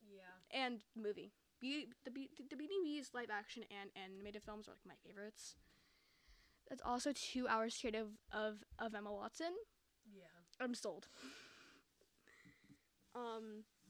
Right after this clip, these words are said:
Speaker 2: I was Mal for Halloween in twenty sixteen. That was another good costume, minus the wig. As you know, costume wigs aren't really the best, and it was in seventeen directions.
Speaker 1: Mm-hmm.
Speaker 2: And,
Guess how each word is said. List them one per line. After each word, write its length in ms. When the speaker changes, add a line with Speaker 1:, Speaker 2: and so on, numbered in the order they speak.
Speaker 2:
I 80
was 560
Mal 280
for 380
Halloween 360
in 80
twenty 180
sixteen. 520
That 60
was 120
another 280
good 140
costume, 540
minus 220
the 100
wig. 240
As 160
you 80
know, 240
costume 340
wigs 140
aren't 120
really 140
the 120
best, 460
and 160
it 80
was 180
in 100
seventeen 400
directions. 720
Speaker 1:
Mm-hmm. 960
Speaker 2:
And, 160